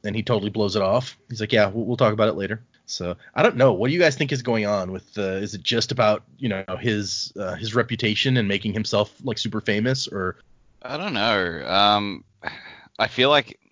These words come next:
Speaker 2: knowing Kelsier, I feel like it's something he just hasn't thought through. He's like, "Oh, yeah, this is something that will totally help people think that things will be good to go," and then, like, over time, that's just conflated with his ego, and he's just sort of made it about himself.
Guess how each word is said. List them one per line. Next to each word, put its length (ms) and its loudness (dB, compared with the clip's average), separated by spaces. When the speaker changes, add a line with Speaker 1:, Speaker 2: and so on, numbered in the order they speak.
Speaker 2:
knowing 240 2
Kelsier, 420 0
I 80 -2
feel 220 0
like 140 0
it's 100 -8
something 180 -4
he 120 -2
just 160 -4
hasn't 300 -4
thought 300 -6
through. 280 -4
He's 200 -4
like, 160 4
"Oh, 80 -2
yeah, 160 4
this 160 -2
is 100 -6
something 360 -2
that 180 2
will 380 -6
totally 380 -2
help 340 -2
people 320 -2
think 360 -6
that 180 -2
things 220 0
will 100 -4
be 120 -6
good 260 -8
to 80 -8
go," 440 0
and 200 0
then, 320 -2
like, 220 -2
over 180 -2
time, 380 -2
that's 180 -6
just 220 -6
conflated 480 -2
with 160 -8
his 180 -6
ego, 460 -2
and 160 -10
he's 180 -6
just 140 -6
sort 100 -8
of 80 -10
made 160 0
it 80 -2
about 220 2
himself. 560 -4